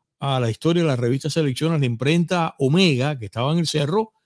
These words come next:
que es donde justamente se imprimía Selecciones, era una imprenta offset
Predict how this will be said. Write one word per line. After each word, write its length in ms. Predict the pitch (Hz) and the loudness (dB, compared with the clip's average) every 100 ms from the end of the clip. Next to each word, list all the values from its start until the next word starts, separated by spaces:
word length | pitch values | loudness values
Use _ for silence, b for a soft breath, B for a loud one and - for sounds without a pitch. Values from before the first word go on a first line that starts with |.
| _ _ _ 175 - | _ _ _ -16 -6
que 120 | 127 | -4
es 80 | 107 | -2
donde 220 | 143 143 | 0 -2
justamente 500 | - - 107 156 160 | -4 -10 -4 -4 -2
se 80 | 127 | -4
imprimía 380 | 113 107 120 | -2 -2 0
Selecciones, 560 | 139 170 123 - 165 190 | 2 2 0 0 0 0
era 80 | 139 | -2
una 80 | 131 | -2
imprenta 420 | 127 151 170 165 | 0 0 2 0
offset 460 | 123 - 139 175 | 0 0 0 0